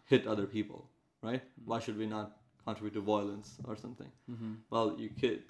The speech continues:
Speaker 1: you hit this kid, he felt bad, he cried, he went to the, went into depression, right? You,
Speaker 2: Yeah.
Speaker 1: you would probably not do it.
Speaker 2: Mm.
Speaker 1: So just being,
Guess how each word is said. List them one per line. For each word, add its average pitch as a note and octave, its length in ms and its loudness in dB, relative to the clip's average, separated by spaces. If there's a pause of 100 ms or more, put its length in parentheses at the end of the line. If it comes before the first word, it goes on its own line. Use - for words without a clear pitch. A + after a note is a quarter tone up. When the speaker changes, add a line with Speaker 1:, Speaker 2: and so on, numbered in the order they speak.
Speaker 1:
you A2 160 -4
hit A2 280 -6
this G#2+ 180 -4
kid, G#2+ 440 -2
he G#2+ 100 -4
felt G2+ 320 -6
bad, G#2 400 0 (480)
he G2+ 80 -10
cried, G2+ 500 -6
he G#2 160 2 (440)
went G#2+ 160 -4
to G2+ 60 -2
the, G2+ 200 0 (460)
went G#2+ 160 0
into G2+ 140 -4
depression, G#2+ 540 0 (640)
right? C3 160 -4 (520)
You, - 160 0
Speaker 2:
Yeah. B2 180 2 (540)
Speaker 1:
you A#2 100 0
would A#2+ 140 6
probably A2 300 6
not A2 180 0
do F#3 140 12
it. G2+ 260 4
Speaker 2:
Mm. A#2+ 240 2 (600)
Speaker 1:
So B2+ 80 -4
just B2+ 300 2 (1600)
being, A#2 280 0